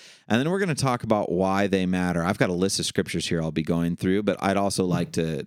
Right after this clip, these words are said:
talk about personal experience and any other thoughts that you guys have on why they matter. Before we dive in, just a disclaimer, we are not professionals. We are not, um, people sitting here with doctorates of ministry. Um, we are, we are just, we're believers,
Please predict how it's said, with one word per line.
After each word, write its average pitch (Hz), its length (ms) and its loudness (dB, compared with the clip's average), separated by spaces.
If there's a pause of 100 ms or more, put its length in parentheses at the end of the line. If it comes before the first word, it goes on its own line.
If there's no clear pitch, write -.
talk 92 220 -2
about 85 160 -4
personal 120 300 0
experience 113 440 -2
and 101 140 0
any 135 120 -2
other 120 160 0
thoughts 113 300 0
that 110 100 -2
you 117 80 -4
guys 101 260 0
have 82 360 -2
on 87 280 -2
why 82 400 -2 (420)
they 92 160 2
matter. 82 480 -2 (720)
Before 101 260 0
we 110 80 2
dive 110 260 2
in, 127 180 0
just 110 160 0
a 107 60 -2
disclaimer, 110 600 0
we 101 160 2
are 98 80 0
not 101 240 -2
professionals. 139 840 -2
We 95 280 0
are 90 200 0
not, 98 480 -2 (440)
um, 90 220 -2
people 104 320 0
sitting 104 280 0
here 107 220 0
with 101 180 -2
doctorates 98 460 0
of 90 80 -2
ministry. 113 640 -2 (400)
Um, 87 460 -2
we 92 220 0
are, 95 260 0
we 87 140 2
are 85 120 2
just, 82 240 -10
we're 87 120 0
believers, 82 600 -2